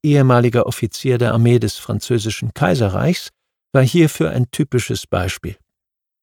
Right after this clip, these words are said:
Er hatte in den Jahren achtzehnhunderteinundzwanzig und achtzehnhunderteinunddreißig an den italienischen Aufständen gegen Österreich teilgenommen und war von einem österreichischen Militärgericht zum Tode verurteilt worden.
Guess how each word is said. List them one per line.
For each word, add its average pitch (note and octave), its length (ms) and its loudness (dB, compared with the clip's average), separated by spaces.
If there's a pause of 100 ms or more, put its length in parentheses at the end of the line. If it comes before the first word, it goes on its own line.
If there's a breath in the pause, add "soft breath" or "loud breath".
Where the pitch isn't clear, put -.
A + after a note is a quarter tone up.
(440)
Er C#3+ 140 6
hatte G3 180 4
in F3+ 80 2
den D#3+ 160 6
Jahren D3+ 300 4
achtzehnhunderteinundzwanzig B2 1600 -2
und A#2 180 -4
achtzehnhunderteinunddreißig G#2+ 1500 0
an C3 100 0
den A#2+ 200 2
italienischen A2 680 2
Aufständen G#2 640 -2
gegen G2+ 260 0
Österreich A2 540 0
teilgenommen C#3 640 0 (540)
und D3 100 2
war E3+ 140 6
von F3+ 180 -2
einem D3+ 320 2
österreichischen D#3 720 0
Militärgericht C3+ 840 2
zum B2+ 260 0
Tode G#2+ 300 4
verurteilt - 640 -6
worden. E2 260 -6